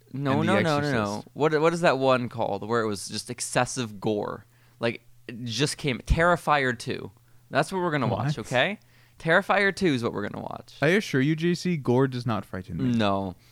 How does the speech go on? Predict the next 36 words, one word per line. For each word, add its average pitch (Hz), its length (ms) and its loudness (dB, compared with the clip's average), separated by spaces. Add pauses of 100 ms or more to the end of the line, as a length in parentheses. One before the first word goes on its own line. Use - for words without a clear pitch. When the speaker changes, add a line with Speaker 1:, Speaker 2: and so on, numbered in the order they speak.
Speaker 1:
That's 113 220 -2
really 127 180 0
what 110 160 2
Winnie 104 180 -2
the 95 100 -6
Pooh 101 240 -8
was, 95 220 -6
and 98 80 -8
I 98 40 -8
think 101 160 -8
that's 95 100 -8
part 98 260 -4
of 92 100 -6
why 92 120 -2
it - 80 -6
wasn't 95 280 -8
super, - 280 -12
super 98 300 -12
scary. 95 520 -8 (120)
Speaker 2:
Yeah. 98 180 -8
Speaker 1:
But 123 80 -4
something 175 240 -2
like 147 140 0
The 117 100 -6
Exorcist, - 720 -4 (520)
I've 120 180 0
heard 160 260 2
about. 92 280 -2
I 117 140 4
couldn't 143 180 -8
tell 131 80 -6
you 117 60 -2
what 113 100 -4
The 113 80 -2
Exorcist 101 440 -10
is, 95 320 -8